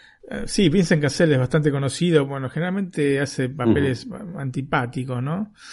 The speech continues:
Speaker 1: Y, pero más que nada yo lo conozco porque es el,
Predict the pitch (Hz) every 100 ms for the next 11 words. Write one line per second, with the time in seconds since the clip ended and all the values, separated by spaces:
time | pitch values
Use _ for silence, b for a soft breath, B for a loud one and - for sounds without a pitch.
0 | B B B - 139 127 127 127 135 139
1 | 147 165 - - 156 160 170 151 139 -
2 | 143 135 151 151 131 123 127 123 127 117
3 | 107